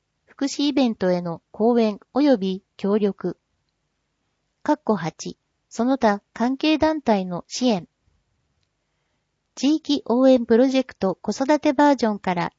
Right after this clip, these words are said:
夢プラザ内で行われたイベントにたくさんの人が集まっている写真が掲載されています。以上です。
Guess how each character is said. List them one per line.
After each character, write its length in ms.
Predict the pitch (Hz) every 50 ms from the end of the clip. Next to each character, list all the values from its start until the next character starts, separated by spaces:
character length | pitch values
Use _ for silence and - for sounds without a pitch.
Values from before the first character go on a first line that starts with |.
| _
夢 260 | - 190 202 233 262
プ 120 | - - 294
ラ 100 | 302 302
ザ 140 | - 302 285
内 220 | 247 220 208 202
で 80 | 190 185
行 140 | 180 - 202
わ 220 | 202 202 202 196 196
れ 120 | 202 196
た 220 | - - 196 190 - -
イ 100 | 190 185
ベ 140 | 202 214
ン 60 | 214 208
ト 100 | - 202
に 200 | 202 190 185 - _ _ _ -
た 120 | - 208
く 60 | -
さ 180 | - - 277 285
ん 60 | 269
の 100 | 247 233
人 220 | 220 - - 285
が 220 | 277 262 226 - _ -
集 200 | 175 - - 214
ま 140 | 220 226
っ 60 | 226 _
て 200 | - - 190 185
い 20 |
る 100 | - 185
写 160 | - - 185
真 240 | 185 - 214 208 202
が 160 | 196 196 - _
掲 220 | - 185 202 214
載 200 | 208 - 226 226
さ 140 | 220 - 226
れ 100 | 220 214
て 120 | - - 220
い 80 | 214
ま 160 | 202 214 220
す。 180 | - - - _ _ _ _ _ _ _ _ _ _ _ _ _ -
以 80 | - 277
上 220 | - 339 294 254
で 160 | 180 175 175
す。 160 | 185 - -